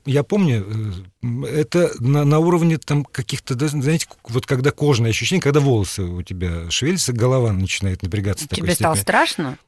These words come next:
Speaker 1: Я, нет, мне стало непонятно. Мне стало непонятно, почему. И с одной стороны, мне мо-, вот вы, я сейчас с высоты своих лет там прожитых думаю, что, может быть, в это как раз был призыв, меня призывали.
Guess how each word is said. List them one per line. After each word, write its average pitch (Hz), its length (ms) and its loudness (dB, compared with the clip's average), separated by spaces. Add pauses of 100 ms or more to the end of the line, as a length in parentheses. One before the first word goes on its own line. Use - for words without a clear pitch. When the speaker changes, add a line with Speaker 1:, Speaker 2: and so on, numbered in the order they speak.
Speaker 1:
Я, 117 340 -4
нет, 139 300 4
мне 135 120 6
стало 147 260 4
непонятно. 135 840 0 (460)
Мне 117 120 2
стало 143 260 4
непонятно, 139 420 2
почему. 135 640 2 (760)
И 123 60 0
с - 120 4
одной 151 180 4
стороны, 135 340 2
мне 127 140 4
мо-, 139 140 2
вот 110 160 -2
вы, 107 300 -2 (100)
я 120 240 0
сейчас 143 380 0
с - 40 -2
высоты 110 320 0
своих 104 320 0
лет 156 160 2
там 135 100 2
прожитых 104 460 -2
думаю, 107 320 0
что, - 160 -6
может 131 340 4
быть, 156 200 2
в 135 80 2
это 151 180 2 (140)
как 147 160 0
раз 123 160 0
был 135 180 2
призыв, 226 480 0
меня 123 220 4
призывали. 160 600 0